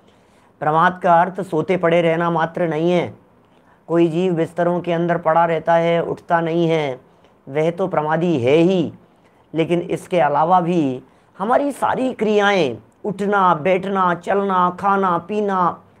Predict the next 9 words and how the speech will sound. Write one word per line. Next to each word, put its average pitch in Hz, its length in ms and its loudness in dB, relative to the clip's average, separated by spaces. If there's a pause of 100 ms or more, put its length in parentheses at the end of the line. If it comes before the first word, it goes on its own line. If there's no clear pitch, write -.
(100)
नहाना, 190 460 0
धोना, 180 520 0
कैसे 208 300 0
नहाते 185 340 0
हो, 185 280 0 (540)
कैसे 202 280 2
पेस्ट 196 360 0
करते 190 320 2
हो, 180 240 2